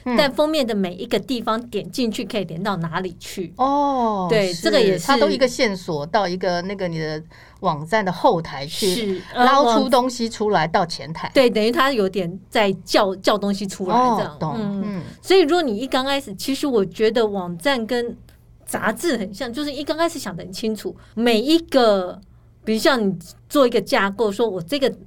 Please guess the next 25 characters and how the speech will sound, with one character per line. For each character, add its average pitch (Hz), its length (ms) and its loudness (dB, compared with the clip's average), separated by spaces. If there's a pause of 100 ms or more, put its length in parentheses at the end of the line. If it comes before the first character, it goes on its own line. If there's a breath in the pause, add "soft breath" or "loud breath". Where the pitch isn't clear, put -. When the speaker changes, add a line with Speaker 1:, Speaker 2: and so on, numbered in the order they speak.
Speaker 2:
首 190 260 2
页 220 240 2
接 262 240 0
下 254 180 0
来 165 140 -8
可 190 200 -12
能 165 160 -14
会 247 100 0
有 190 120 0
三 269 520 -2
个 196 340 -2
单 202 300 0
元， 180 360 -8 (300 soft breath)
那 247 160 2
单 294 260 0
元 233 220 0
下 240 240 2
面 233 180 -2
我 214 200 0
会 185 140 0
有 208 120 4
什 208 260 -4
么 170 280 -2
内 196 260 0
容？ 170 260 -8